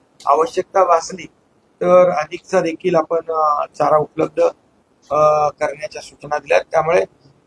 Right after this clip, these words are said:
एकंदरीत सर्व जिल्हाधिकाऱ्यांकडून आढावा घेतल्यानंतर पिण्याचं पाणी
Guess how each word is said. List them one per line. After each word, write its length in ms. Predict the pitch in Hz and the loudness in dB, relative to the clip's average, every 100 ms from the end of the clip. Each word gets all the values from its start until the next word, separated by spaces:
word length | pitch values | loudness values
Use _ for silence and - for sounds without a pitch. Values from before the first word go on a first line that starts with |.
| - | -6
एकंदरीत 600 | 156 160 208 202 208 196 _ _ _ _ | -4 0 0 2 4 2 _ _ _ _
सर्व 280 | - 190 220 | -4 0 2
जिल्हाधिकाऱ्यांकडून 1000 | 208 175 175 175 170 175 180 180 180 185 | 2 2 2 2 2 2 0 -2 -4 -2
आढावा 360 | 156 143 165 165 | 0 2 2 0
घेतल्यानंतर 720 | 147 - 165 165 151 - 180 - _ _ _ _ _ _ _ _ | -2 -4 0 0 -4 -2 0 0 _ _ _ _ _ _ _ _
पिण्याचं 380 | 151 160 170 165 | -8 0 0 0
पाणी 440 | - 151 156 185 | -4 -2 -4 -6